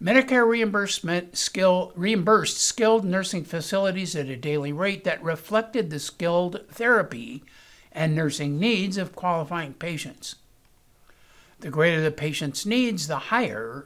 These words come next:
the level of Medicare reimbursement. The highest level of Medicare reimbursement for skilled nursing facilities was for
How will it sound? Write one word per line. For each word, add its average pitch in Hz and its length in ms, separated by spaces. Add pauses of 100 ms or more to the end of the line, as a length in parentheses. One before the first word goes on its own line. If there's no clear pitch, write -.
the 139 140
level 170 400
of 180 80
Medicare 160 480
reimbursement. 131 720 (1160)
The 113 100
highest 156 420
level 180 360
of 170 80
Medicare 170 420
reimbursement 180 640
for 160 120
skilled 170 380
nursing 165 320
facilities 156 800
was 151 260
for 143 380